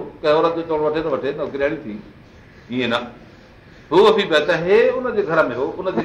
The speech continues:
قبضي ۾ هو، ان جي ڪنٽرول ۾ هو. معنيٰ ان جي حڪم هيٺ هو. ننڍو ٻار ٿي وڏو ٿيو، حجاب ته ٻئي ختم. ۽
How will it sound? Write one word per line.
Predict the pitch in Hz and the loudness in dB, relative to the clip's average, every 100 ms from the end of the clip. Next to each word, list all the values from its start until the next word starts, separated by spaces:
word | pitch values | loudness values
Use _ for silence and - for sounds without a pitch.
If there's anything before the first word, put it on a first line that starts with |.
| 151 | -2
قبضي ۾ | 127 123 113 | -4 -4 -4
هو، | 117 151 | -4 -2
ان | 185 | -4
جي | 165 | -4
ڪنٽرول ۾ | 143 123 110 95 - | -4 -4 -4 -8 -10
هو. | - - - - - - - - - - - - - - - - - - - - | -18 -20 -20 -20 -20 -20 -20 -20 -20 -20 -20 -20 -20 -20 -20 -20 -20 -20 -20 -2
معنيٰ | 147 190 202 | 4 6 6
ان | 226 | 4
جي | 202 | 4
حڪم | 208 196 | 2 0
هيٺ | 165 135 - | 0 0 -4
هو. | - - - - - - - | -12 -18 -20 -20 -20 -20 -6
ننڍو | 160 180 | 0 4
ٻار | 185 190 165 | 4 2 2
ٿي | |
وڏو | 180 185 151 | 2 2 -2
ٿيو، | - - - - - - | -10 -16 -20 -20 -20 -8
حجاب | 143 170 175 165 | 0 4 4 2
ته | 151 | -2
ٻئي | 147 110 | -2 -2
ختم. ۽ | 104 - | -6 -8